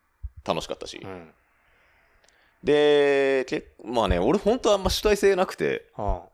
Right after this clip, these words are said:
Speaker 1: そこで別に俺がすごい気に入って地盛り絶対行きたいってな、別になったわけでは
Speaker 2: ああ、ああ、ああ、
Speaker 1: ないんだけど、
Speaker 2: ああ、ああ。
Speaker 1: まあ、勉強も嫌いだし、
Speaker 2: はいはいはい。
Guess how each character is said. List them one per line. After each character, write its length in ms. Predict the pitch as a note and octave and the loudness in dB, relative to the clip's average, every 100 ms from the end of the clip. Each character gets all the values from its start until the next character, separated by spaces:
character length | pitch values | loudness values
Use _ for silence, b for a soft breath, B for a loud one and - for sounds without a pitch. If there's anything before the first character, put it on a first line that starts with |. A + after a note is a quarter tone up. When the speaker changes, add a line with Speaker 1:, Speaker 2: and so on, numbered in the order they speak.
| _ | _
Speaker 1:
そ 120 | D3+ | -2
こ 120 | G#3+ | 0
で 100 | G#3+ | 0
別 160 | G3 F#3 | -2 0
に 60 | |
俺 200 | F3 D3+ | 2 4
が 80 | F3 | 2
す 140 | F3 D#3 | 0 2
ご 120 | F#3+ | 0
い 60 | |
気 160 | - A#2+ | 2 -4
に 80 | B2+ | -6
入 40 | |
っ 20 | |
て 160 | - C3 | -4 -2
地 100 | G2+ | -2
盛 100 | B2 | -2
り 80 | C3 | -2
絶 160 | C3+ - | -4 -2
対 120 | D#3 | -4
行 60 | |
き 40 | D#3 | 0
た 100 | D#3 | -2
い 20 | |
っ 40 | |
て 180 | D#3 - | -2 -6
な、 180 | F2+ G#2+ | -4 -2
別 200 | G2 - | -2 -4
に 60 | B2 | -2
な 120 | C3+ | -2
っ 80 | - | 0
た 80 | |
わ 60 | F2 | 0
け 40 | |
で 60 | C#3 | 2
は 200 | B2 D3 | 2 0
Speaker 2:
あ 0 | |
あ、 0 | |
あ 400 | - B2 G#2+ G2+ | 0 -2 -4 -6
あ、 120 | - A2 | -8 -4
あ 20 | |
あ、 20 | |
Speaker 1:
な 120 | G#2 A2 | 0 0
い 80 | |
ん 100 | A2 | -2
だ 80 | F#2+ | -4
け 100 | - | -4
ど、 280 | E2 D2 - | -2 -2 -2
Speaker 2:
あ 40 | A#2 | 0
あ、 40 | |
あ 60 | G#2 | 0
あ。 20 | |
Speaker 1:
ま 80 | D#2 | -2
あ、 20 | _ _ _ _ _ _ _ _ _ _ | _ _ _ _ _ _ _ _ _ _
勉 220 | G2 G2 | -6 -4
強 100 | G2 | -2
も 80 | F2+ E2+ | -4 -2
嫌 200 | E2+ D#2 | 0 0
い 80 | D#2 | 0
だ 60 | |
し、 20 | D2+ | -2
Speaker 2:
は 140 | G#2 | -4
い 40 | - | -6
は 200 | - F#2 | -10 -14
い 20 | |
は 200 | - F2 | -14 -18
い。 100 | - | -20